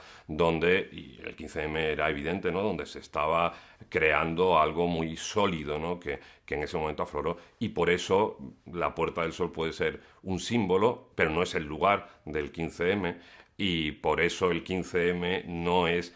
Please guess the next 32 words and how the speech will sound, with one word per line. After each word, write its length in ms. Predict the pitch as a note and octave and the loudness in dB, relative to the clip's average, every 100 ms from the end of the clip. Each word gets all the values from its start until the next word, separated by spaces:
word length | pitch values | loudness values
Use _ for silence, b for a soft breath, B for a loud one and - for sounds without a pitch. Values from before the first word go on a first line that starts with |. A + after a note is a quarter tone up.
| B | B
el 200 | - F2+ | -2 0
momento 720 | D#2 E2 D#2+ G2+ F#2 D#2+ D#2 B B | 0 0 2 0 0 -2 -2 B B
de, 520 | - D2+ D#2+ C#2+ C#2+ D2+ | -8 0 2 2 0 -2
del 200 | D#2 D2 | -2 0
movimiento, 640 | D#2 D#2 G#2 G#2 - D#2 | -2 0 0 0 -2 -4
¿no? 140 | F#2 | -4
Sino 380 | F2+ D2+ C#2+ C#2+ | -6 -8 -6 -4
es 220 | D2+ - B _ | -6 -8 B _
también, 600 | D#2 D2 D#2 D#2+ D#2+ E2+ | -8 -6 -4 -2 -2 -2
eh, 200 | E2 D2+ | -2 -4
lo 200 | D2 C#2+ | -4 -8
que 160 | - C#2+ | -4 -2
ha, 220 | C#2+ D2 B B - | -2 -2 B B -16
eh, 260 | - - | -14 -12
se 140 | - D#2+ | -8 -8
ha 60 | D2+ | -4
convertido 460 | D#2 D#2 C#2+ D#2+ | -4 -4 -4 -4
en 60 | D#2+ | -2
un 240 | E2 E2 | -2 -2
estandarte, 680 | D#2 - D2+ D2+ F#2 F#2 - | -4 -6 -8 0 2 2 -2
pero 320 | G2+ G#2 F2+ - | -2 0 0 -2
es 140 | G#2 | -4
atemporal, 680 | G#2+ F2+ E2 D#2 E2 G2 F2+ B B - | -2 -2 -2 -2 0 0 0 B B -12
y 160 | C#2+ | -6
eso 240 | D2 - D#2+ | -6 -6 -6
es 80 | E2 | -2
lo, 140 | E2+ C#2+ - | -4 -4 -6
lo 100 | F2 | -6
extraordinario, 720 | E2+ - D2+ C2 D#2+ F#2+ D2 | -6 -2 -2 0 0 0 0
lo 80 | C#2 | -4
verdaderamente 400 | C#2 C#2+ D#2 D#2+ | -4 -4 -4 -8
extraordinario, 460 | - C#2+ D#2+ E2+ | -10 -10 -8 -10